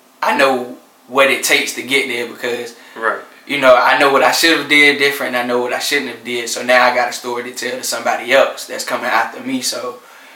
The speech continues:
Speaker 1: that's pretty much it. When in a nutshell, it just came down to just talking to the people that was important and just making the right decision. And now that I look back on it, I don't have no regrets.
Speaker 2: Respectable.
Speaker 1: <laughs>
Speaker 2: So what made you choose, uh, Old Dominion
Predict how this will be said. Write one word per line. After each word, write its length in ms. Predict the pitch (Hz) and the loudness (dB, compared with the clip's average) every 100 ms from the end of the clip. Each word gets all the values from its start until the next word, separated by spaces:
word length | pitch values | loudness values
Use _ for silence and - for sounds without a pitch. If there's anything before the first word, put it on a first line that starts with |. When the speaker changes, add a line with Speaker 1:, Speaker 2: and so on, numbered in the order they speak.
| - | -6
Speaker 1:
that's 260 | 101 92 - - _ _ - - | -2 -2 -2 -14 _ _ -20 -14
pretty 240 | 135 131 127 | -6 -4 -2
much 320 | 123 123 147 | -2 -2 -4
it. 180 | 156 131 | -8 -8
When 120 | 123 | -12
in 80 | 123 | -6
a 40 | |
nutshell, 320 | 143 131 127 | -4 -4 -6
it 100 | 123 | -8
just 160 | 123 120 | -8 -10
came 280 | 123 123 123 | -6 -6 -4
down 280 | 127 127 127 | -6 -6 -8
to 40 | |
just 160 | 123 120 | -12 0
talking 260 | 131 123 | 0 0
to 120 | 120 131 | -6 -10
the 120 | - | -12
people 360 | - 147 127 127 | -12 -10 -6 0
that 120 | - | 0
was 140 | 120 | -2
important 540 | 120 120 143 135 131 123 | -10 -2 0 0 -2 -10
and 180 | 120 117 123 _ - - - _ _ _ | -14 -16 -20 _ -20 -20 -20 _ _ _
just 180 | 123 120 | -16 -10
making 260 | 123 - 123 | -6 -6 -4
the 60 | |
right 180 | 127 120 | -4 -4
decision. 420 | - 131 135 131 | -6 -6 -6 -6
And 260 | 120 120 113 - _ _ _ _ _ | -12 -16 -18 -20 _ _ _ _ _
now 220 | 123 123 | 0 0
that 120 | 123 123 | 4 4
I 80 | |
look 240 | 127 127 123 | 6 2 4
back 260 | 139 127 | 4 4
on 200 | 127 123 | 0 -2
it, 40 | 127 | -2
I 20 | |
don't 180 | 131 131 | -2 0
have 140 | 127 | 0
no 160 | 127 127 | 0 -4
regrets. 600 | 127 143 131 - - - - _ - - - | -4 0 0 -2 -16 -20 -20 _ -20 -20 -18
Speaker 2:
Respectable. 540 | - - 143 160 110 107 | -12 -4 -2 -2 -6 -4
Speaker 1:
<laughs> 60 | 160 - 160 - - - - - - - | -2 2 0 0 -8 -12 -20 -18 -18 -12
Speaker 2:
So 220 | - 160 | -4 2
what 120 | 180 175 | 2 2
made 220 | 175 151 | 0 0
you 120 | 147 | -2
choose, 840 | - 143 139 135 123 120 - - - | -2 0 0 0 -2 -6 -10 -12 0
uh, 300 | 110 104 110 | 2 2 0
Old 260 | 117 123 113 | 0 0 -2
Dominion 580 | 110 123 120 107 101 | -4 -4 -4 -6 -10